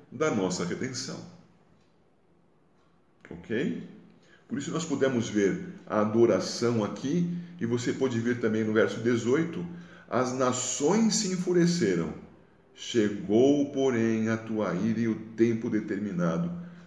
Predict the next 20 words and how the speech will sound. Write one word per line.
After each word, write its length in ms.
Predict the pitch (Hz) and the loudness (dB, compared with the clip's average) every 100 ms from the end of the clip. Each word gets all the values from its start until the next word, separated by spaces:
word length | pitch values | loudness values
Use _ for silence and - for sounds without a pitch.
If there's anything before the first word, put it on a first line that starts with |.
| - | -6
para 200 | 95 101 | -2 -2
serem 280 | 110 95 98 | -2 -4 -4
julgados." 600 | 101 87 82 69 - - - - - | -4 -4 -4 -4 -8 -16 -20 -20 -10
Então, 340 | 135 156 190 | -6 -2 0
o 100 | 185 180 | 0 -2
tempo 640 | - 170 214 170 139 113 - | 6 8 8 4 2 2 2
para 240 | 123 113 | 2 2
serem 300 | 113 113 117 | 2 0 0
julgados, 680 | 104 95 87 92 120 107 - - - - - - | 0 -2 0 0 0 -2 -6 -10 -16 -20 -14 -6
o 100 | 175 | -6
tempo 400 | 117 139 175 131 | -2 0 2 2
da 120 | 131 | 0
manifestação 760 | 117 113 113 113 117 107 113 107 | 2 0 0 -2 -2 -4 -4 -2
da 140 | 87 | 0
ira, 460 | 123 170 110 87 - - - | 2 4 4 0 -6 -14 -6
tá 120 | 127 | 2
lá 180 | 143 165 | 4 6
no 100 | 220 | 6
capítulo 480 | 220 190 190 175 202 | 4 4 2 0 0
seis. 680 | - 135 98 - - - | 6 8 8 4 -4 -10